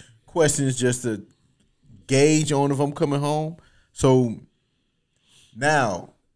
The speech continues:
my question is, for me, because I don't, it's no clinginess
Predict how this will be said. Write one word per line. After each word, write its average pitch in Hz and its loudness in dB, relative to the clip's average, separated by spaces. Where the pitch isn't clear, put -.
my 127 -4
question 185 2
is, 117 0
for 120 -4
me, 120 0
because 160 0
I 120 -2
don't, 123 2
it's 123 -2
no 123 2
clinginess 123 -4